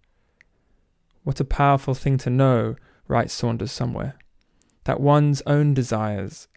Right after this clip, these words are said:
are mappable onto strangers." To George, writing is a sacred act of communication,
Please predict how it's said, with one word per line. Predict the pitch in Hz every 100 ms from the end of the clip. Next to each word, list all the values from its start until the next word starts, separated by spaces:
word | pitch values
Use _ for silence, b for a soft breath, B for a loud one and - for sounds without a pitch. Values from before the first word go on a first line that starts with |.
| 120
are | 123
mappable | 127 127 131 113 107
onto | 110 -
strangers." | - - 123 113 - - - _ _ _ _ _ _ _ -
To | -
George, | 135 151 151 143 139 - -
writing | 135 135 139 135 131 120 117
is | 120
a | 117
sacred | - - 120 117 113
act | 110 107 - 117
of | -
communication, | - 120 110 110 123 117 - - 147